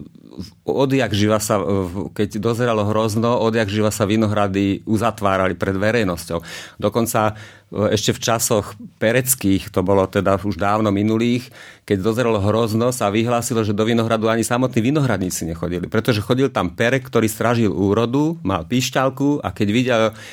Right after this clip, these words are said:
niekde niekoho, e, nepatričného behať po vinohradoch, tak zapískal a hneď bolo jasné teda, že čo sa deje.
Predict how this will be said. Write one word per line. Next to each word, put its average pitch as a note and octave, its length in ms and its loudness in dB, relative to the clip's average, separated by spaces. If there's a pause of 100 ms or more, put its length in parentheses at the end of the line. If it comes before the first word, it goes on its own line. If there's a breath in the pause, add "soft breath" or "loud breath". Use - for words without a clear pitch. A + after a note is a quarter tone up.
(140 loud breath)
niekde A2+ 320 4
niekoho, G#2+ 480 2
e, A2 180 2 (640)
nepatričného G#2+ 1000 2
behať G#2 480 -2
po G#2 100 2
vinohradoch, A#2 540 0
tak G2 180 -2
zapískal A#2 600 0
a G#2+ 80 0
hneď A2 180 2
bolo A2+ 160 2
jasné B2+ 400 0
teda, G2 220 0
že F#2 100 -2
čo G#2 160 -2
sa G2+ 160 -2
deje. G#2+ 320 2